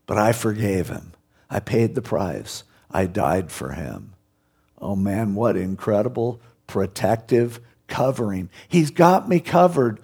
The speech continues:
The blood of Jesus Christ, God's Son, cleanses me from all my sin, past, present, and future. He, he loves me that much. What a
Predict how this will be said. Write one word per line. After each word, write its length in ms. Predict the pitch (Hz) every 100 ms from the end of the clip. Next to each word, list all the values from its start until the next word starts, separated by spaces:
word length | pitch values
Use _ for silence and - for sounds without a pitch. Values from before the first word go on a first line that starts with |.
| - -
The 120 | -
blood 400 | 131 147 175 208
of 140 | 214 143
Jesus 440 | 151 190 180 170
Christ, 440 | - 160 180 175 -
God's 320 | 151 175 156
Son, 300 | 170 175 170 - -
cleanses 720 | - 190 214 196 175 160 143
me 360 | 170 180 202 190 - _
from 240 | 127 147 -
all 340 | 151 185 220
my 240 | 135 143
sin, 540 | 131 - 113 95 85 92 _ _ -
past, 380 | 175 220 -
present, 400 | - - 185 190
and 140 | 226 131
future. 720 | 170 180 202 - 95 - - _ _ _ _ -
He, 240 | - 180 160 -
he 240 | 165 160
loves 480 | 165 180 214 208 156
me 280 | 185 196 190
that 400 | 170 165 - 127
much. 680 | 131 120 - - - - _ _ _ _ _ _ _ _ _ _
What 180 | 107
a 200 | 147 120